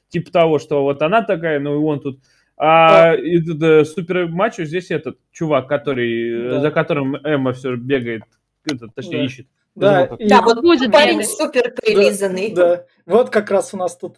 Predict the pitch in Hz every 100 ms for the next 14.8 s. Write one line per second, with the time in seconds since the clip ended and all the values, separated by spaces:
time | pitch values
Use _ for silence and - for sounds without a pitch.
0 | _ - 196 180 170 196 - 202 214 175
1 | - 165 185 170 180 165 175 160 156 175
2 | 175 156 147 156 165 160 - 151 143 -
3 | 185 277 208 175 175 165 175 180 165 -
4 | 175 214 214 170 - 165 165 196 202 196
5 | 202 - 160 202 - 170 170 - 170 147
6 | 156 156 151 _ _ _ _ _ - 233
7 | 214 - _ 226 294 269 214 262 269 269
8 | 339 349 294 262 _ _ _ _ _ _
9 | _ 240 233 208 214 _ _ _ _ 190
10 | 208 214 247 233 226 214 180 190 220 294
11 | - - - 202 196 170 147 165 190 196
12 | _ _ - 269 302 - 208 180 196 269
13 | 240 202 180 196 170 180 170 220 220 -
14 | - 170 160 165 156 131 113 _